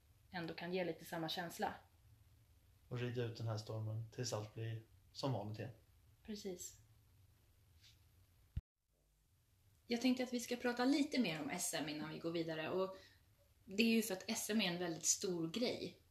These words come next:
Speaker 1: För många så är S M anledningen till att man tävlar, för att man vill komma med på S M. Jag tränar ju för att tävla. Och jag tävlar för att komma med på S M. Jag tävlar självklart också för att ha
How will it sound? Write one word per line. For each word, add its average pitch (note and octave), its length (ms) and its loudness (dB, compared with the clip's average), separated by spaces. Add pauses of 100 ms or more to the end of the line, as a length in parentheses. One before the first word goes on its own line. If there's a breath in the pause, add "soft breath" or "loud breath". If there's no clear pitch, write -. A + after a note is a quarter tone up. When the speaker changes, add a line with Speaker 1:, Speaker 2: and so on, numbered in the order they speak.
(120)
Speaker 1:
För - 160 -4
många G#3+ 500 4
så - 120 6
är A3+ 340 2
S - 260 -2
M F3 280 0
anledningen E3+ 760 2
till D#3 180 -4
att C#3+ 100 -12
man D3 140 -2
tävlar, F#3+ 440 0
för - 120 -12
att - 80 -12
man E3 140 -4
vill D3 200 -6
komma E3 200 -6
med C#3+ 300 -8
på F3 80 -6
S A3+ 240 -4
M. - 120 -2 (1500)
Jag B3 720 2
tränar E3 320 4
ju E3 80 0
för D#3+ 200 -2
att - 260 -8
tävla. D3+ 460 -4 (880)
Och F3+ 80 0
jag D#3+ 160 0
tävlar F#3 380 2
för F3+ 120 0
att - 140 -2
komma F3+ 180 0
med F#3+ 340 0
på - 80 -4
S - 240 -2
M. - 140 0 (400 loud breath)
Jag E3+ 140 -4
tävlar E3 280 4
självklart G#3+ 440 0
också E3 240 -2
för E3 100 -4
att D#3 60 -4
ha D3 200 -6